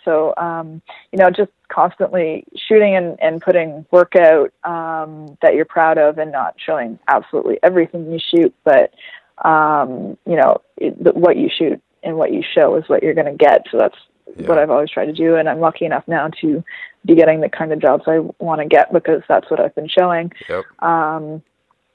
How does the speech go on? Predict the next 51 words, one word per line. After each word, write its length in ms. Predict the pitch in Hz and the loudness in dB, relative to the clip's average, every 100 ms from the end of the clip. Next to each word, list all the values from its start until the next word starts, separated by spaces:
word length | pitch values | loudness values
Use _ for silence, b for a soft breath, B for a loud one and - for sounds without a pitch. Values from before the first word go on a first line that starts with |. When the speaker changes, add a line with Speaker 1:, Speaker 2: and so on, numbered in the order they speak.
| - | -20
Speaker 2:
T-, 80 | - - | -18 -4
takes 200 | - 175 | 0 2
a 20 | 175 | 4
Speaker 1:
so, 80 | 180 | 4
Speaker 2:
long, 140 | 127 | 4
Speaker 1:
yeah, 120 | 196 | 4
Speaker 2:
takes 200 | 185 170 | 4 2
a 40 | - | 0
long 220 | 131 131 | -2 -2
Speaker 1:
and 80 | - | -4
Speaker 2:
time. 240 | 139 107 | -6 -6
Takes 220 | - 107 | -10 -14
a 60 | 107 | -10
long 200 | 110 98 | -8 -8
time, 280 | - 113 87 | -8 -10 -8
right? 200 | 90 98 _ _ _ _ _ _ _ _ | -10 -14 _ _ _ _ _ _ _ _
Speaker 1:
Yeah, 340 | 277 453 392 185 | 4 6 4 2
yeah, 300 | 226 277 214 | 2 2 2
it, 240 | 190 185 - | -4 -8 -14
it 160 | 202 | -12
does. 260 | 147 240 202 | -8 -8 -10
And, 160 | 185 185 | -12 -12
like, 180 | 185 | -14
you 100 | 202 | -12
just, 180 | 190 190 - - | -8 -8 -8 -14
you 240 | 196 196 185 | -8 -8 -8
can't 280 | 202 185 - | -6 -4 -6
have, 320 | 190 185 180 180 | -2 2 2 2
like, 280 | 170 151 - | 2 2 2
a 500 | 170 165 165 160 160 | 2 4 4 4 2
expectation 760 | 175 - 165 - 180 175 180 165 | 0 0 -2 0 -2 -2 -4 -4
that 300 | 160 131 - _ _ | 0 0 -2 _ _
you, 360 | 180 170 147 - | -4 -4 -4 -12
you 120 | 156 | -12
know, 140 | 151 165 | -8 -4
maybe 240 | 160 147 | -2 -2
graduate 500 | 156 151 151 143 147 - | 2 2 4 4 4 2
from 160 | 170 | -4
a, 260 | 170 170 165 - | 0 4 4 4
a 220 | 170 160 | 2 2
place 340 | - 175 226 - | 2 2 2 0
and 120 | 170 | -10
then 140 | 156 | -10
you 140 | 151 131 | -10 -10
assist 360 | - 214 233 - | 0 0 0 -2
and 180 | 180 170 | -4 -2
then 280 | 160 160 - | -4 -6 -8
immediately 520 | 165 175 175 170 170 | -6 2 4 4 4
you're 120 | 170 170 | 2 2
gonna 220 | 165 151 | -2 -6
start 360 | - 170 156 | 0 2 4